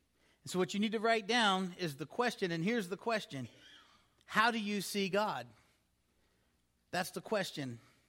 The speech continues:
How do you see God? Because I believe that how we see God will determine how we live, how we react. So real quick, what is the picture you have in your head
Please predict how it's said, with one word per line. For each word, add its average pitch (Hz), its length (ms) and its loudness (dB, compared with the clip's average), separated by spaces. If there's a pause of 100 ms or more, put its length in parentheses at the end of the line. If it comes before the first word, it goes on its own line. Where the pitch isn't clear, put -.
(520)
How 196 200 -2
do 220 60 -2
you 196 220 -2
see 180 280 -2
God? 147 340 -2 (320)
Because 196 180 4
I 240 120 8
believe 254 300 2
that 202 100 -2
how 202 160 2
we 202 140 2
see 240 260 0
God 175 460 2 (380)
will 185 140 6
determine 214 480 0
how 202 200 2
we 196 200 -2
live, 175 400 0 (1080)
how 208 140 6
we 208 140 4
react. 185 640 0 (960)
So 202 400 2
real 277 240 0
quick, 180 340 0 (600)
what 262 160 0
is 285 100 -2
the 262 120 0
picture 240 460 -4
you 220 200 -2
have 202 300 0
in 175 80 0
your 202 180 2
head 165 400 -2